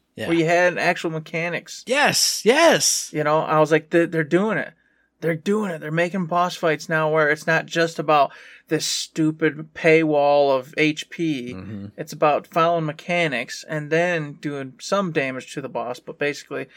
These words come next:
Speaker 2: as long as you follow mechanics, you win."
Speaker 1: Mm-hmm.
Speaker 2: And, and they, they never really went back to it. It's just mostly all been just shoot H P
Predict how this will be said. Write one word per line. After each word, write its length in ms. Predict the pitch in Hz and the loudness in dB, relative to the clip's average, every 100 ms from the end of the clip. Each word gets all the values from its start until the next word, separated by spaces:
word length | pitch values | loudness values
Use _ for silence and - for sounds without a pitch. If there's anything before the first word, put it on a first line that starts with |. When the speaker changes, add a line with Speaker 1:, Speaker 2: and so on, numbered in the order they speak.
| _ | _
Speaker 2:
as 80 | - | -4
long 140 | 165 | -2
as 40 | 151 | -2
you 60 | |
follow 240 | 139 156 139 | -2 -2 -2
mechanics, 520 | 123 - 208 180 - | -4 -10 -10 -10 -12
you 60 | 156 | -12
win." 320 | 190 208 123 - | -10 -10 -12 -14
Speaker 1:
Mm-hmm. 300 | 101 92 90 101 | -14 -14 -16 -10
Speaker 2:
And, 380 | - 127 127 123 _ _ _ _ _ _ 170 | -4 -2 -4 -8 _ _ _ _ _ _ 0
and 100 | 180 | 0
they, 160 | 165 156 - | 0 -6 -6
they 160 | 165 | -4
never 180 | 190 247 | 0 2
really 140 | 233 214 | 4 2
went 160 | 196 | 2
back 240 | 160 185 202 | 2 0 -2
to 140 | - | -12
it. 140 | - - _ | -14 -16 _
It's 160 | 160 - | -14 -10
just 320 | 165 - - | -8 -10 -6
mostly 380 | 170 180 - 175 | -2 -2 -2 2
all 180 | 165 165 | 4 4
been 280 | 156 156 151 | 4 2 2
just 280 | 151 - - - - - | -4 -6 -16 -20 -20 -18
shoot 520 | - - - 165 160 156 | -12 -10 -2 -2 -2 -2
H 260 | 160 156 | -2 -2
P 500 | - 160 151 147 143 | -4 -4 -4 -6 -14